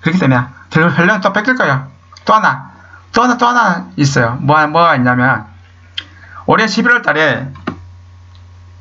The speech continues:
필룩스, 올해 십일월 달에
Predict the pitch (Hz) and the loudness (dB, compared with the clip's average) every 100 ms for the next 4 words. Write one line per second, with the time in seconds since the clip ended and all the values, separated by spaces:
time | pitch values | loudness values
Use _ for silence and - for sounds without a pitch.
0 | - - 226 262 - 202 208 147 - - | -20 -4 0 0 0 2 2 2 -6 -18
1 | - - - - - - - - - - | -20 -20 -20 -20 -20 -20 -20 -20 -20 -20
2 | - - - 165 185 202 202 147 139 139 | -20 -10 0 0 0 -2 -2 0 0 0
3 | 104 | -2